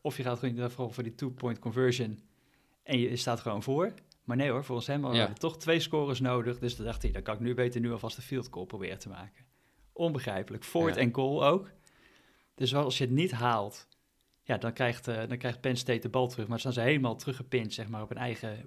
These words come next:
Speaker 1: one-yard line. En nu gaat het, nou, ze mist die field goal ook nog eens, dus Penn State heeft ook nog eens de bal op de eigen twintig in plaats van op de eigen, eh, one-yard line. Ja, het is echt een onbegrijpelijke beslissing.
Speaker 2: Wauw,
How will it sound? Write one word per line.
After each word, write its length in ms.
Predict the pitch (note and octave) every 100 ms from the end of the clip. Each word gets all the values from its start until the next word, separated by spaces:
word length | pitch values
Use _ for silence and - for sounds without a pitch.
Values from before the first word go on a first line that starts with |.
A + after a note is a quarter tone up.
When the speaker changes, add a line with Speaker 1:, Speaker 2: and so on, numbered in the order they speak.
| A2
Speaker 1:
one-yard 460 | A#2+ A2 A#2+ C3+
line. 300 | C#3+ D#3 F#3+ G3 - _ _ _ _ _ _ _ _ _ _ _ _ -
En 180 | - B2+
nu 260 | C3+ B2+ A#2
gaat 160 | -
het, 140 | A#2+ -
nou, 140 | A2+
ze 100 | A2+
mist 220 | A2+ C3+
die 100 | -
field 220 | B2 C3+ A2
goal 120 | A#2+
ook 80 | C3
nog 120 | B2+
eens, 160 | B2
dus 140 | B2+ A#2+
Penn 180 | B2 A#2
State 160 | -
heeft 120 | A2+ A#2+
ook 60 |
nog 80 | A#2
eens 100 | A2+
de 60 | B2
bal 180 | A2+
op 80 | A2
de 60 | -
eigen 240 | G#2 G2+
twintig 540 | - C#3+ D3+ D#3 - - -
in 160 | B2+
plaats 220 | - C3
van 80 | C3
op 60 | B2
de 80 | A#2
eigen, 500 | B2+ B2 B2+ B2 B2
eh, 60 | A#2+ _ _ _ _ _ - B2
one-yard 380 | C3 B2 A#2+ A#2+
line. 220 | A#2 A#2+
Ja, 220 | - -
het 120 | -
is 100 | A#2+
echt 240 | A#2 A#2+ -
een 60 | -
onbegrijpelijke 680 | D3 B2+ A2+ A2+ A#2+ A2+ G#2
beslissing. 460 | G#2 A2 - A2 A#2+ _ _ _ _ _ _ _ _ _ _ _ _ _
Speaker 2:
Wauw, 480 | - F#2 F2 F2 F2+